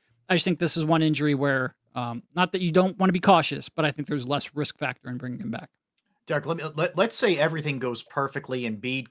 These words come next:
Speaker 2: is able to come back for a couple of weeks of ramp up and, uh, you know, blah, blah, blah. And we, we'll, and we'll get into where you think they may finish in the standings. But let, let's say they make the playoffs.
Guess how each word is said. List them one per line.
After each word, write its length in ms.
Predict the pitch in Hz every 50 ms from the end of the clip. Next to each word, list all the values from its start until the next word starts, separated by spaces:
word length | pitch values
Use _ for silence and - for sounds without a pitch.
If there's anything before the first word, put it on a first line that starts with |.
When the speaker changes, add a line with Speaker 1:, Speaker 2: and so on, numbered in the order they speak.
| _ _
Speaker 2:
is 180 | 113 117 107 127
able 160 | 127 117 117
to 80 | 117 -
come 160 | 131 120 113
back 240 | 117 117 113 113 -
for 160 | - 113 104
a 20 |
couple 300 | - - 131 - - 120
of 60 | 113 113
weeks 240 | 117 117 - - 123
of 100 | 98 98
ramp 300 | 101 107 113 113 104 104 -
up 260 | 110 107 - - -
and, 260 | 104 92 87 87 -
uh, 100 | - 123 -
you 120 | - 131 110
know, 180 | 92 85 85 _
blah, 160 | - 120 113
blah, 80 | 104 98
blah. 240 | 85 101 92 87
And 100 | 87 98
we, 80 | 123 120
we'll, 180 | 117 127 139 135
and 120 | 147 143
we'll 100 | 143 147
get 120 | 143 143 135
into 160 | 131 127 120
where 160 | 107 113 113
you 120 | 110 107 104
think 160 | - 113 104
they 60 | 113
may 120 | 104 104 101
finish 280 | 98 117 107 98 - 104
in 60 | 90
the 40 | 87
standings. 440 | - - 113 104 98 92 87 82 -
But 100 | 117 113
let, 200 | 156 185 180 -
let's 180 | 165 185 - -
say 120 | 208 185
they 100 | 156 147
make 180 | 135 135 131 -
the 60 | -
playoffs. 540 | - - 120 110 107 107 107 104 - -